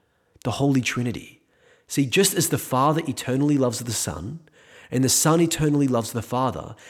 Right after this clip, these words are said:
and from their mutual love proceeds the third person of the Holy Spirit, so too a husband loves his wife,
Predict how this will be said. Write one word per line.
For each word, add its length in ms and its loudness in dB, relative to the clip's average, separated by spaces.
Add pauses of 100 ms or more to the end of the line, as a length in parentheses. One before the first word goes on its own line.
(100)
and 120 -2
from 240 0
their 100 4
mutual 520 0
love 260 2
proceeds 540 -2
the 120 -4
third 380 2
person 340 2
of 60 -2
the 100 -2
Holy 220 -4
Spirit, 600 -2 (360)
so 300 0
too 280 -2
a 80 2
husband 500 -2
loves 200 0
his 180 -6
wife, 480 -6